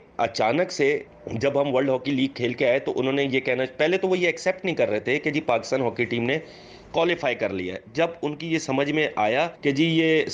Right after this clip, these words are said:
qualify ہو گیا ہے تو انہوں نے ایشو اٹھایا کہ جی ایک respectable وے نہیں ہے کہ جو ورلڈ کپ میں آپ نے qualify کیا۔ اوکے، اگر آپ سات مہینے، آٹھ مہینے یا سال کے بعد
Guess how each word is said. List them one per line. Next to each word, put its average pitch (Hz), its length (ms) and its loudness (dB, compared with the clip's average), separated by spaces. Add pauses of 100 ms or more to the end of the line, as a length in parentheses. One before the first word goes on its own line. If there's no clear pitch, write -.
qualify 143 440 2
ہو 151 180 0
گیا 165 100 0
ہے 165 40 0
تو 165 180 -2
انہوں 143 200 0
نے 156 180 0
ایشو - 280 2
اٹھایا 131 340 0
کہ 160 160 -2
جی 139 160 -8
ایک 156 260 -2
respectable 139 960 -2
وے 117 340 0
نہیں 143 280 -2
ہے 127 240 -2
کہ 135 120 2
جو 135 160 2
ورلڈ 120 300 0
کپ 127 180 -2
میں 135 100 0
آپ 123 160 -2
نے 127 80 -2
qualify 92 480 -2
کیا۔ 104 240 -2
اوکے، 160 300 0 (400)
اگر 160 260 0 (120)
آپ 135 360 0 (260)
سات 139 480 -2
مہینے، 143 380 0
آٹھ 131 320 0
مہینے 131 260 0
یا 151 140 0
سال 120 320 0
کے 139 120 -2
بعد 120 220 2